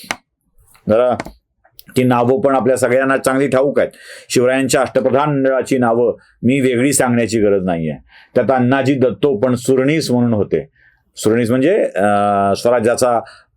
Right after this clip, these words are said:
पत्रव्यवहार, प-, कारभार सगळं बघणारे, हिशोब टिशोब ठेवणारे असे सुरणीस म्हणून अण्णाजी दत्तो सुद्धा काम करत होते. अण्णाजी पंत हो, तेही माहीत असावं म्हणून सांगितलं. म्हणजे मग मोरोपंत पिंगळे, हंबीरराव मोहिते, रामचंद्र निळकंठ पंडित,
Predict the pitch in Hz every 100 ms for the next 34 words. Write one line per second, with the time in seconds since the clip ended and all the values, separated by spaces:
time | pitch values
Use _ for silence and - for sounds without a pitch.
0 | _ - 110 131 127 120 131 123 107 117
1 | 107 117 113 123 123 110 110 117 113 107
2 | 113 113 110 98 101 107 95 95 104 -
3 | 104 104 104 98 - - - 104 120 -
4 | 113 123 117 110 107 95 - - 117 127
5 | 139 135 131 123 135 117 107 101 110 104
6 | 104 104 92 90 87 80 78 _ - 110
7 | 123 135 135 120 107 95 104 127 - -
8 | 107 113 101 98 98 98 95 95 92 92
9 | - 76 73 - - _ _ _ - -
10 | - - - 127 147 151 143 151 147 143
11 | 139 143 139 123 113 107 117 131 131 139
12 | 135 147 147 120 110 113 120 127 131 135
13 | 135 135 135 135 135 131 147 139 127 117